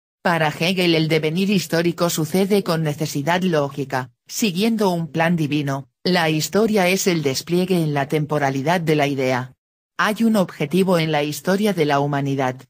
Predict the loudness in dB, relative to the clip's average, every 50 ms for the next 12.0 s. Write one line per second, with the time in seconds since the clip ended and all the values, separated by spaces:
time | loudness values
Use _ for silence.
0 | _ _ _ 0 2 2 2 2 0 0 0 -2 0 0 0 0 2 0 -2 0
1 | 0 0 0 2 2 2 0 0 0 0 -2 -4 -2 -2 0 2 2 2 0 0
2 | -2 -2 0 0 0 0 0 -4 -6 -6 _ _ _ -2 -2 0 0 0 0 0
3 | 0 -2 _ _ _ 0 2 4 4 2 2 0 0 0 -2 -2 -2 -2 -2 -2
4 | -2 -4 -8 -14 _ _ _ 0 0 2 0 -2 -2 -4 -6 -4 -2 -2 -4 -4
5 | -6 _ _ _ -8 -4 0 0 2 0 0 -2 -2 -2 -2 0 0 0 2 2
6 | 2 0 0 -2 -2 -2 -2 -2 0 -2 -4 -4 -4 -2 0 0 0 2 2 2
7 | 2 2 2 0 0 0 0 0 0 -2 -2 -4 -6 -6 -8 -8 -10 -14 -18 _
8 | _ _ -4 2 4 4 4 6 4 2 2 2 0 0 -2 0 0 0 0 2
9 | 0 0 0 -2 -2 -2 -4 -4 0 2 2 2 2 0 -2 -2 -2 -2 -2 -2
10 | -2 -2 -2 -2 0 0 0 0 0 -2 -4 -4 -4 -8 -6 -2 -2 0 0 2
11 | 2 4 2 2 2 0 -4 -4 -4 -4 -4 -4 -4 -4 -6 -6 -6 -8 -12